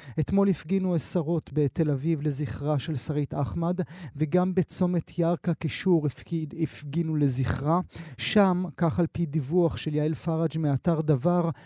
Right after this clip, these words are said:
הותקף כתב חדשות שלוש עשרה עלי מוגרבי והצלם גדעון לב-ארי, שהיה לצידו, על ידי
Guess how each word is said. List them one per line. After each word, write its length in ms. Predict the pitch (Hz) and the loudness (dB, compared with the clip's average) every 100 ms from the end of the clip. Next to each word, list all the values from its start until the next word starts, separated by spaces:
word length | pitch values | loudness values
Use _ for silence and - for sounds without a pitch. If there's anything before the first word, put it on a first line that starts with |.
| - | -6
הותקף 600 | - 160 - - 185 - - | 0 0 0 0 0 -2 -4
כתב 320 | 160 - 160 | -4 0 -2
חדשות 380 | 135 156 - 160 | -2 -4 -2 -2
שלוש 240 | - 156 156 | -2 -4 -2
עשרה 340 | 120 156 151 | -2 0 0
עלי 140 | 156 | 0
מוגרבי 640 | 160 170 175 147 160 165 160 - 175 131 | 0 0 0 0 2 4 2 -2 -12 -4
והצלם 640 | 139 147 - 160 160 160 | 0 0 0 0 2 0
גדעון 380 | 139 160 160 151 | 0 0 2 4
לב-ארי, 440 | 151 131 131 170 | 2 2 -2 -2
שהיה 320 | 180 - 151 156 | -2 -2 -2 0
לצידו, 540 | 160 - 151 139 175 | -2 -2 0 2 2
על 80 | 165 | 2
ידי 200 | 151 | 0